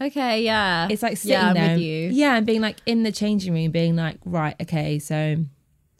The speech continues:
Speaker 2: you don't like the way that you look at, you look at the moment. Okay, how come you don't like the way you look? Oh, because this,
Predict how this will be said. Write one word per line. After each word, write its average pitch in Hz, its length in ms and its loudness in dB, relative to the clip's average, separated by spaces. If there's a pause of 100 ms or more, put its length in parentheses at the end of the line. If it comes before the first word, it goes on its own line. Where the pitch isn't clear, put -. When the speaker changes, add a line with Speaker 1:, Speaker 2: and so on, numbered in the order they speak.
(600)
Speaker 2:
you 185 140 0
don't 202 300 0
like 170 560 -2
the 180 140 -4
way 175 140 2
that - 120 -6
you 165 80 -2
look 160 240 -2
at, - 180 -10
you 160 120 0
look 151 180 -4
at 127 60 -14
the 156 80 -6
moment. 135 500 -8 (580)
Okay, 160 480 -4 (200)
how 202 240 -2
come 190 280 -2
you 160 60 2
don't - 140 -6
like - 160 -8
the - 80 -10
way 143 120 -6
you 143 100 -6
look? - 420 -14 (220)
Oh, 202 180 -2
because 170 520 -2
this, 165 280 -4